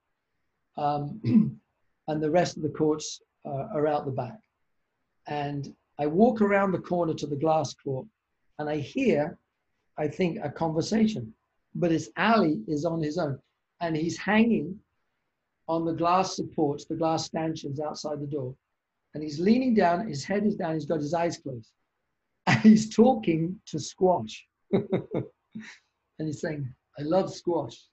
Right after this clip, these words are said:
I love to play this game." You know what I mean? So it's, it's a funny one. He hears me, he looks up, there's no embarrassment whatsoever. "Mike, how you doing?" <laughs> And another time I came down and he was in the same position and he was talking to the glass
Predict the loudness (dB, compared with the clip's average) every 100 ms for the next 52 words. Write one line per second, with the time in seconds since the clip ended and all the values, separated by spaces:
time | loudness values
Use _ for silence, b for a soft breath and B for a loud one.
0 | _ _ _ -4 0 0 -2 -8 -2 -2
1 | 0 -4 -4 -4 -4 -6 0 2 4 4
2 | 4 2 0 B _ -4 2 2 4 4
3 | 4 2 -8 _ _ _ _ _ _ _
4 | _ _ _ _ 0 4 6 6 4 4
5 | 2 0 0 2 4 4 4 0 0 -6
6 | _ _ -12 -4 4 6 8 8 8 8
7 | 6 4 2 2 0 2 2 2 -2 -2
8 | -2 -2 -2 0 0 2 0 -2 -6 -2
9 | -2 -4 -14 -16 B B B B B -2
10 | 6 8 6 2 _ _ _ _ _ _
11 | _ -4 2 6 8 8 8 6 4 2
12 | 2 2 2 2 0 -4 -2 2 2 2
13 | 0 4 4 4 4 4 4 4 4 2
14 | 4 4 6 4 2 -2 0 2 4 2